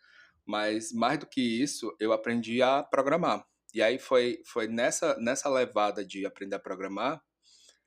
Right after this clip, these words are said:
que aí eu, eu passo, né, depois pra, pra um curso de rede de computadores, também no Instituto Federal, mas de Canindé. Então, nessa aventura toda,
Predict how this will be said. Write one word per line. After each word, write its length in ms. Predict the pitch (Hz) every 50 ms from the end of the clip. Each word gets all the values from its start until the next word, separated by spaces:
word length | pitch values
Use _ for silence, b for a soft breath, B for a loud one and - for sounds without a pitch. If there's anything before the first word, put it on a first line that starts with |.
| b b _ _ _ - -
que 280 | - 135 131 135 147
aí 240 | 139 135 135 131 131
eu, 260 | 139 143 147 - - -
eu 120 | 117 123
passo, 440 | - - 117 127 131 - - - _ _ -
né, 320 | 117 113 120 139 147 143 B B B B B
depois 500 | - 113 110 - - 113 117 127 139 -
pra, 500 | - - 123 117 113 117 120 120 120 -
pra 140 | - - 120
um 40 | 113
curso 300 | - 127 120 - - 120
de 100 | 117 117
rede 340 | - 123 120 120 120 123 120
de 80 | -
computadores, 680 | - - 127 131 - - 131 117 107 110 117 113 - -
também 340 | - 165 170 160 135 135 156
no 120 | 170 170
Instituto 320 | - - - - 139 -
Federal, 500 | - 127 120 120 117 113 113 113 123 131
mas 220 | 123 123 123 120 113
de 100 | - 135
Canindé. 720 | - - 135 139 156 165 180 170 135 110 107 104 - - _ _ _ _ _ _ _ _ B B B B B B B B B B B B B B
Então, 120 | - 117 117
nessa 300 | 123 117 139 151 - 160
aventura 640 | 143 143 135 135 127 - - 127 135 165 151 127
toda, 540 | - - 123 120 139 165 160 135 110 98 87